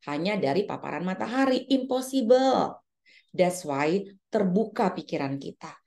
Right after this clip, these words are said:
Kita harus mengkonsumsi vitamin D tambahan lewat suplementasi. Sampai di sini kira-kira bisa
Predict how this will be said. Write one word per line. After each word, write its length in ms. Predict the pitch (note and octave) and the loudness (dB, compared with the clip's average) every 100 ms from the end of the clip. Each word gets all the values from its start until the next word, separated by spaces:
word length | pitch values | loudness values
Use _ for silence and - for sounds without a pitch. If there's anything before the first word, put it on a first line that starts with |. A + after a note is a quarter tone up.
| _ | _
Kita 240 | - - G3 | -10 -6 -6
harus 560 | E3+ A3+ C4+ D#4+ D4 | -4 0 2 2 0
mengkonsumsi 960 | F3+ D#3+ D#3 C#3+ - F#3+ F#3+ G#3 G3+ G3 - | -4 -6 -4 -4 2 2 2 0 -2 -4 -10
vitamin 480 | - - E3 F#3 F#3+ | -8 -2 2 2 4
D 340 | E3 D#3+ D#3+ - - | 4 2 0 -8 -12
tambahan 580 | C#3 C#3+ C#3+ D3 D3 D3 | -6 -4 -4 -4 -6 -4
lewat 400 | C#3 C3 C3+ C3+ - - | -2 -2 -4 -6 -18 -10
suplementasi. 920 | - D3 C3 C3 C#3 A2+ - - - _ _ _ | -4 -2 0 -2 -6 -8 -10 -14 -16 _ _ _
Sampai 320 | - G3 G3+ | -2 2 4
di 60 | G#3 | 4
sini 140 | A3+ A#3+ | 4 4
kira-kira 320 | A#3 A3 A3+ | 4 6 6
bisa 160 | A3+ | 4